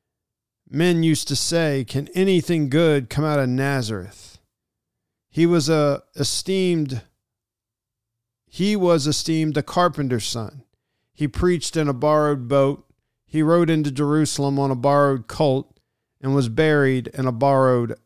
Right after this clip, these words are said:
tomb." J C Ryle goes on and says, "Are you alone in the world and neglected by those who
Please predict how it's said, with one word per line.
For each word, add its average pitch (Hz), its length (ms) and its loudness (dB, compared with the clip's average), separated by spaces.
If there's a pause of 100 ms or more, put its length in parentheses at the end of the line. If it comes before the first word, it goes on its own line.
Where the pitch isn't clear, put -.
(160)
tomb." 110 580 -4 (2000)
J 131 160 -2
C 139 160 -4
Ryle 127 340 0
goes 117 240 -4
on 123 160 0
and 117 100 -4
says, 123 220 -4
"Are 139 180 2
you 139 200 2
alone 151 400 2
in 123 100 2
the 117 80 2
world 107 400 -4 (340)
and 123 120 -6
neglected 135 640 0
by 127 160 0
those 131 360 0
who 131 140 -4